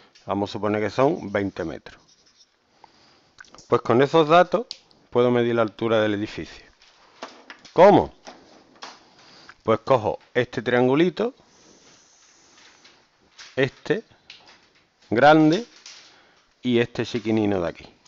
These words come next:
Y este. Y esos dos triángulos son semejantes. ¿Por qué? Porque estoy cortando dos líneas con una, ¿vale? Este ángulo es igual que este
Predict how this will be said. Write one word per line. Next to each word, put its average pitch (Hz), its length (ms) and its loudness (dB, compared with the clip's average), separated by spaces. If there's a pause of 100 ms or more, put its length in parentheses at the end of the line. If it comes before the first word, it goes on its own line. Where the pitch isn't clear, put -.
(320)
Y 104 120 -4
este. - 360 -10 (960)
Y 120 120 0
esos 143 240 0
dos 156 180 2
triángulos 165 460 4
son 139 160 2
semejantes. 113 640 -2 (140)
¿Por - 240 -4
qué? 156 280 0 (840)
Porque 107 320 -2
estoy 139 260 -2
cortando 123 580 2
dos 123 180 0
líneas 170 460 4 (480)
con 104 220 -2
una, 101 220 -4 (720)
¿vale? 170 300 0 (600)
Este 135 340 -2
ángulo 104 340 2
es 101 60 -2
igual 117 320 -2
que 160 160 0
este 196 360 -8